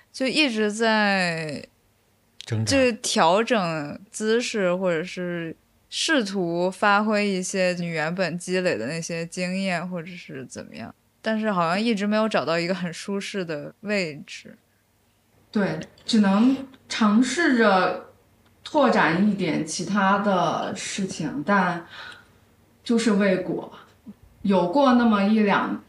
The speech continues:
Speaker 3: 段儿，我自己觉得还挺开心的时候，
Speaker 1: 嗯。
Speaker 3: 但是那段时间结束之后，大家看看我，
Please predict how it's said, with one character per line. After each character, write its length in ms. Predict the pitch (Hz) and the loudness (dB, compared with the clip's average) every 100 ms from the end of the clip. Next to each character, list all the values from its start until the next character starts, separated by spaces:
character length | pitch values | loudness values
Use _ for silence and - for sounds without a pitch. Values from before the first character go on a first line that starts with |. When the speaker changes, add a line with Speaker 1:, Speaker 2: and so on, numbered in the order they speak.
| _ | _
Speaker 3:
段 200 | 233 214 | 2 4
儿， 480 | 190 170 156 151 - - _ _ _ _ _ _ | 6 4 2 -2 -8 -20 _ _ _ _ _ _
我 180 | 196 190 | -2 2
自 160 | 233 | 2
己 160 | 202 190 | 2 2
觉 180 | 175 165 | 0 2
得 120 | 185 | 2
还 360 | 185 170 170 185 | 2 0 0 0
挺 540 | - 165 156 151 160 | 0 0 0 0 -2
开 300 | - 208 202 | -4 0 2
心 260 | 208 220 220 | 4 4 4
的 220 | 202 180 | 4 0
时 180 | - 156 | -2 -6
候， 460 | 151 160 147 - - | -4 -4 -4 -6 0
Speaker 1:
嗯。 260 | 214 202 196 | 4 6 6
Speaker 3:
但 220 | 214 214 | 6 6
是 580 | - 202 185 175 175 - _ _ _ _ _ | 2 2 2 0 -2 -10 _ _ _ _ _
那 180 | 247 254 | 4 6
段 260 | 247 220 | 6 6
时 220 | 214 - 185 | 4 2 2
间 240 | 214 233 | 4 4
结 240 | 196 180 | 4 0
束 220 | 202 240 220 | 2 2 2
之 180 | 226 | 0
后， 640 | 220 233 208 185 175 175 - _ _ _ _ _ _ _ 262 | 0 2 2 2 0 -4 -12 _ _ _ _ _ _ _ 4
大 100 | 247 | 6
家 160 | 247 | 6
看 240 | 262 294 269 | 4 4 4
看 240 | 220 208 | 4 4
我， 560 | 170 - 104 165 - | 2 0 0 -2 -6